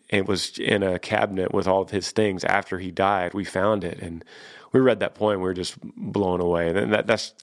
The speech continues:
that's the kind of man my dad was, really. Um,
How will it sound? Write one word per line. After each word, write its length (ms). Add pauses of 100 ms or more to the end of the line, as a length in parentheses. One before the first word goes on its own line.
that's 260
the 60
kind 240
of 60
man 240
my 140
dad 240
was, 400
really. 320 (640)
Um, 300